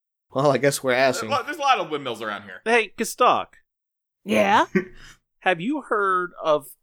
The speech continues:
Speaker 3: a windmill or farm or something called Larlet?
Speaker 1: Larlet.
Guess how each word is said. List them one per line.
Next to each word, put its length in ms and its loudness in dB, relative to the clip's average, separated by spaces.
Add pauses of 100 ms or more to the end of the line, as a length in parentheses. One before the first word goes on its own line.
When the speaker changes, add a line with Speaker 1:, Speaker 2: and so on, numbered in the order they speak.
(140)
Speaker 3:
a 240 0
windmill 1160 0
or 260 0 (180)
farm 560 0
or 100 -2
something 640 -2
called 720 2 (800)
Larlet? 880 -2 (200)
Speaker 1:
Larlet. 960 -2